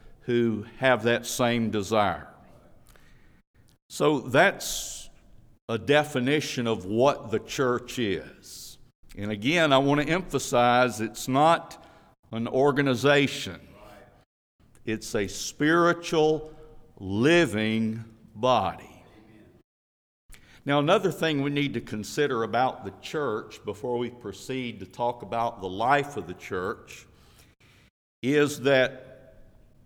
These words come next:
according to First Timothy three fifteen, it's referred to as the church of God, the house of the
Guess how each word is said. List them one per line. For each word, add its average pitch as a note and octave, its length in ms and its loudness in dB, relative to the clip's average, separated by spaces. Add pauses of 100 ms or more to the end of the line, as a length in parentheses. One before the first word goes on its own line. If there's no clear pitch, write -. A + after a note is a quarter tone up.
(640)
according D#3+ 400 0
to C3 80 0
First D3+ 440 -2
Timothy C#3 500 -4
three C3+ 340 -2
fifteen, C3 1080 -4 (1040)
it's A#2+ 320 -4
referred D3 600 2
to C#3 280 2
as A2+ 320 0
the G#2 300 -4 (640)
church F#3 560 0
of G#2+ 240 -2
God, B2+ 800 2 (1200)
the G#2+ 280 2
house E3+ 800 4
of A#2+ 360 0
the G2+ 280 0